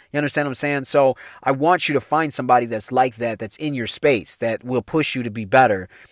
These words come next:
and keep, and hold you accountable. Uh, I want you to understand something, man. Accountability is key to your success. I'm gonna say it again. Accountability is key.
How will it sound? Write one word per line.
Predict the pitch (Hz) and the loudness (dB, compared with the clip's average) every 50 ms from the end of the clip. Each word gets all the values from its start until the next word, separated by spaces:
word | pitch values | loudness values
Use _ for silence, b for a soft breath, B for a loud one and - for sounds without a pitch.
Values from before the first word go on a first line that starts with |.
| b b b b b b _ | b b b b b b _
and | 123 120 117 113 113 107 104 | -4 -4 -2 -2 -4 -6 -10
keep, | - - 143 131 - | -6 -6 -6 -4 -4
and | 110 107 104 | -6 -6 -4
hold | 113 127 123 117 | -2 -4 -4 -4
you | 120 113 | -4 -6
accountable. | 98 - - 135 175 196 131 92 76 - B B B B B B B B B B B | -6 -6 -4 -4 -2 -2 -4 -6 -10 -16 B B B B B B B B B B B
Uh, | B 117 117 117 113 110 - | B -2 0 0 0 0 0
I | 113 123 | 0 0
want | 131 147 165 170 | 0 0 -2 -2
you | - | -4
to | 170 156 | -4 -4
understand | 165 175 170 160 - - 170 165 160 - | -4 -4 -4 -4 0 2 2 2 2 0
something, | - 156 143 - - 110 | -2 -4 -4 -4 -8 -8
man. | 107 113 117 117 117 120 117 - _ _ _ _ _ _ _ _ | -6 -4 -4 -4 -4 -6 -8 -12 _ _ _ _ _ _ _ _
Accountability | 117 107 - 139 147 165 170 160 131 143 147 160 160 156 160 147 | -16 -14 -10 -6 -4 -4 -4 -2 2 4 4 6 6 4 2 0
is | 135 - | -2 -4
key | - - 170 165 165 156 | -6 -4 -2 -2 -2 -4
to | - - 156 | -8 -10 -10
your | 151 151 160 156 147 135 135 139 139 139 143 | -8 -8 -10 -10 -6 -2 0 0 0 0 -2
success. | - - 120 - - - 143 147 123 92 - - - - - | -4 -6 -8 -6 0 4 6 6 6 6 2 -4 -16 -16 -16
I'm | - 117 107 | -14 -10 -6
gonna | 107 135 135 123 | -4 -4 -2 -4
say | - - 120 123 | -4 -4 -4 -2
it | 135 127 | -2 -4
again. | 120 110 135 135 135 127 | -4 -4 -4 -4 -2 -4
Accountability | 117 107 - 139 131 131 131 120 104 - 123 123 127 123 123 120 | -4 -6 -8 -8 -8 -6 -6 -8 -6 -4 -2 -2 -2 -4 -4 -6
is | 117 110 - | -6 -8 -10
key. | - - - - 185 160 113 92 | -14 -12 -8 -6 -6 -6 -6 -10